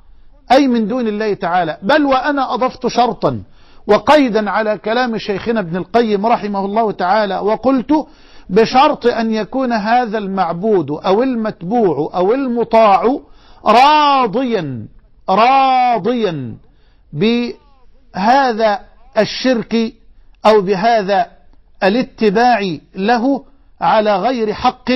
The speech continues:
وهدى، وإلا فهناك من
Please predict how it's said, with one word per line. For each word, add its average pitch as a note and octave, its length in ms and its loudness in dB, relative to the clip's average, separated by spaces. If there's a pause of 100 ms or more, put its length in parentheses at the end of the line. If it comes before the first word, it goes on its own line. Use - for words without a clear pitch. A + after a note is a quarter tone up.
(560)
وهدى، E3+ 460 0 (460)
وإلا A3 440 0
فهناك G#3 540 -2
من F#3+ 360 -2